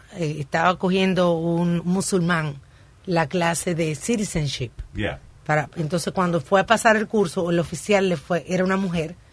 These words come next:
Speaker 1: le fue a dar la mano y él no quiso darle la mano porque era una mujer y no le dieron la ciudadanía.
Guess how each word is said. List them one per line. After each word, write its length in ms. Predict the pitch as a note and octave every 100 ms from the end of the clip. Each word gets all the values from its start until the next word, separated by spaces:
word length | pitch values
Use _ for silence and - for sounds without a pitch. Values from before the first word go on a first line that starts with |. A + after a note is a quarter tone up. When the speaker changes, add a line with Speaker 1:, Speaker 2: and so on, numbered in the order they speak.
| - - -
Speaker 1:
le 140 | F3
fue 160 | D#3 F3
a 40 |
dar 140 | F3 F3
la 140 | F#3
mano 360 | F3+ E3 D#3 D3+ - - -
y 100 | F3
él 80 | F3
no 120 | F3
quiso 260 | - F3+ F3+
darle 260 | E3+ E3+ E3+
la 140 | E3
mano 340 | E3 F#3+ D#3 C3+ - - -
porque 180 | C#3+
era 100 | D#3+
una 140 | D#3 D#3+
mujer 360 | D#3+ E3+ F3+ - - -
y 140 | E3
no 120 | D#3+ E3
le 100 | D#3+
dieron 240 | E3 D#3
la 60 | D3+
ciudadanía. 600 | - D3 D3+ C#3+ B2+